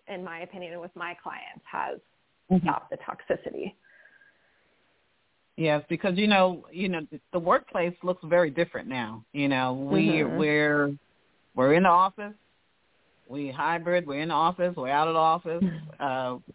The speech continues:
Speaker 2: we're remote all the time. And sometimes, um, from what I'm hearing from some of my clients, um, 'cause I ask my patients all kind of questions about their life.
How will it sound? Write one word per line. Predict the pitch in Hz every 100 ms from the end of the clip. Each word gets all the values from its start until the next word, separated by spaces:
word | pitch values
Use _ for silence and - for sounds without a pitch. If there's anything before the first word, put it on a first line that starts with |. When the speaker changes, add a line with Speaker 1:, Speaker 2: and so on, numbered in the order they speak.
| _ _
Speaker 2:
we're | 135 143
remote | 139 139 156 165 - _
all | - 151
the | 151
time. | 185 170 175 170 165 175 175 _ _ _ _ _ -
And | 147 151 147 143 143 143 - - _ _ -
sometimes, | 180 180 175 165 160 160 - - -
um, | - 139 131 139 131 - -
from | - 156
what | 147
I'm | 135 139 143 _ _ _
hearing | - 185 165
from | 165 143 131 123 - _ _ _ _ _ -
some | 165
of | 143
my | 120
clients, | 113 117 - - 123 110 _ _ _ _ _ _ _ -
um, | 139 127 127 127 - - _ _ _ _ _ -
'cause | 156
I | 143
ask | 135 139 -
my | 131
patients | 120 127 117 127 135
all | 131
kind | - 143
of | 131
questions | - 120 - 120 117
about | 117 117
their | 123
life. | 120 120